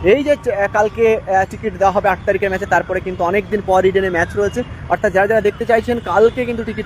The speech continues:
বুক করে চলে আসুন এখানে ফিজিক্যাল টিকিট সংগ্রহ করার জন্য।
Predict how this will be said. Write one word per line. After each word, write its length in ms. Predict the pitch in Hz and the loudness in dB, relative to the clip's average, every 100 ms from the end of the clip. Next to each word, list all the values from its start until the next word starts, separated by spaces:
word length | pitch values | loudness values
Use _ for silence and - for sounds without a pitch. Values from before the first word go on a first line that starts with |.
| 190 | -8
বুক 100 | 214 - | -8 0
করে 180 | 214 208 - - - - | 0 0 -6 -14 -8 4
চলে 200 | 262 294 | 6 6
আসুন 260 | 277 269 | 4 0
এখানে 180 | 240 226 | -4 -4
ফিজিক্যাল 340 | 208 202 196 | -4 -2 -2
টিকিট 280 | 196 196 185 - | 0 -2 -4 -4
সংগ্রহ 320 | 185 170 170 165 | -4 0 -2 2
করার 200 | 160 151 | 2 2
জন্য। 320 | 160 151 147 | -2 -2 -2